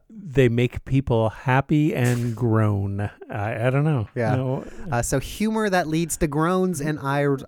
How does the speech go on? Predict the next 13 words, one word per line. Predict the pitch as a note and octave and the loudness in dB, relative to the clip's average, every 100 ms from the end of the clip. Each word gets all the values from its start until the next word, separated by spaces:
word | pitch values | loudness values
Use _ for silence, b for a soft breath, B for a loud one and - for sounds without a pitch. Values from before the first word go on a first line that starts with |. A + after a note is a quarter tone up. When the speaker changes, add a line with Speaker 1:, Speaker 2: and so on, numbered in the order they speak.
| - | -2
Speaker 2:
eye | C#3 | 0
rolls | D3+ A#2+ A#2 A2 A#2 A#2 | 0 0 0 0 -2 -6
may | B2 B2+ C#3+ | -4 -2 -2
still | - F#3 C3+ | -2 -4 -2
help | C#3+ A#2 | -2 -2
build | A#2 A#2 | -4 -4
stronger | - - A2 G#2+ A2 | -6 -6 -4 -4 -4
relationships | A#2 B2 C#3 B2+ - G2+ - | -4 -4 -4 -8 -8 -8 -8
between | - B2 - A2+ | -10 -8 -6 -6
their | A#2 | -6
parents | - - B2 A2 A#2+ | -6 -6 -6 -8 -8
and | - G#2+ | -12 -10
children. | D3 C3 G2 F2 G2+ | -8 -6 -6 -8 -10